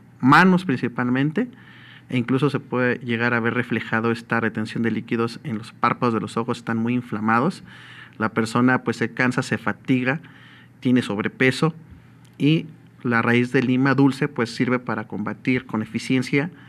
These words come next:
pues, todos estos síntomas. También, eh,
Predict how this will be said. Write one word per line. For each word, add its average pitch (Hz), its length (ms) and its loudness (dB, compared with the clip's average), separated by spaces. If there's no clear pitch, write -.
pues, 107 200 -4
todos 117 400 0
estos - 500 -4
síntomas. 151 640 0
También, 143 440 2
eh, 107 320 -4